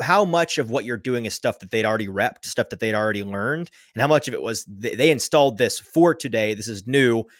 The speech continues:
material that we're repping for the first time and we're getting in our bodies? And he said it's about fifty fifty, which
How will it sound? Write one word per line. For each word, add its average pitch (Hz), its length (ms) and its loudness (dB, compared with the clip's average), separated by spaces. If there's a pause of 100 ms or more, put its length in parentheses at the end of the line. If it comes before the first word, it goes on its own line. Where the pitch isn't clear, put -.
(140)
material 120 640 0
that 104 120 -6
we're 117 180 0
repping 120 340 2
for 107 120 -10
the 107 80 -4
first - 420 0
time 104 400 -2
and 107 100 -6
we're 104 120 -2
getting 107 240 -6
in 107 80 -8
our 101 120 -6
bodies? 85 460 -6 (300)
And 156 100 0
he 196 80 2
said 233 180 4
it's 233 120 0
about 202 260 2
fifty 175 240 0
fifty, 143 460 -2
which - 340 0